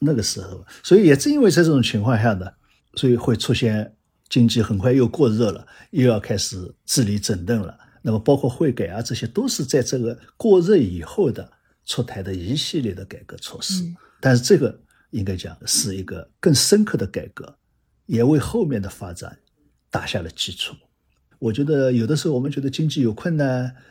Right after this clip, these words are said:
Speaker 1: 哦，过热也好，或者说低迷也好，我觉得都不可怕，只要你往前走，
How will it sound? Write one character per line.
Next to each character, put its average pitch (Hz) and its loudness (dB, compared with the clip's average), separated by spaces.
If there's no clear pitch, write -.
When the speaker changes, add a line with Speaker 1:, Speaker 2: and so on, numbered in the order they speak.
Speaker 1:
哦， 127 -2
过 165 0
热 160 2
也 143 4
好， 104 -8
或 - -2
者 117 2
说 110 -2
低 190 0
迷 135 2
也 107 2
好， - -10
我 131 -6
觉 107 -2
得 135 -4
都 - -12
不 - -8
可 - -6
怕， 98 -8
只 104 -6
要 185 2
你 175 -2
往 104 -2
前 - -6
走， - -10